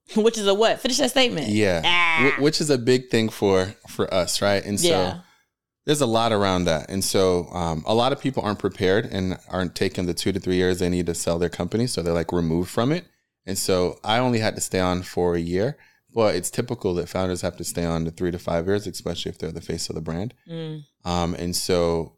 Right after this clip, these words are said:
Speaker 2: a better option is to structure a name and image and likeness agreement where you don't have to be there in the day-to-day, but they can still use your name, image, and likeness to,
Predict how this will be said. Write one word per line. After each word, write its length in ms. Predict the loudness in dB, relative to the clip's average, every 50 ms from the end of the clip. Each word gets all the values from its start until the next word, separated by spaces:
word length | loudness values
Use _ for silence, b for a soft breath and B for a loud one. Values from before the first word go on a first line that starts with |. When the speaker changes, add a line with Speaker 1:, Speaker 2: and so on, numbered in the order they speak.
| _ _ _ _
Speaker 2:
a 80 | -6 -2
better 280 | 0 2 2 4 4
option 340 | 4 2 2 0 -4 -4 -4
is 180 | -4 -4 -6 -8 -6
to 120 | -6 -6 -4
structure 440 | -4 -2 -2 -2 -2 -2 -2 -2 -2
a 40 | 0
name 260 | 0 0 0 0 -2
and 100 | -2 -4
image 340 | -4 -4 -2 -2 -4 -4 -4
and 80 | -2 -2
likeness 400 | -2 -2 -2 -4 -6 -6 -4 -4
agreement 440 | -2 -2 0 -2 0 -2 -4 -4 -4
where 260 | -2 -2 -2 -4 b b b b b b b -4
you 80 | -2
don't 140 | -2 -2 -2
have 180 | -2 -4 -6 -6
to 80 | -8 -4
be 180 | -2 0 0
there 160 | 2 2 0
in 60 | 0 -2
the 80 | -2
day-to-day, 480 | -2 0 0 0 0 0 0 0 0 0
but 160 | 0 -2 -6
they 100 | -6 -8
can 140 | -8 -8 -8
still 420 | -8 -6 -6 -6 -6 -6 -6 -8 -12 _ _ _ _ _
use 260 | -6 -4 -4 -2 0
your 80 | -2 -2
name, 240 | 0 0 0 0 -2
image, 260 | -2 -2 -4 -4 -4
and 80 | -2 -2
likeness 420 | -2 -4 -4 -8 -10 -8 -8 -8
to, 340 | -8 -6 -4 -2 -2 -4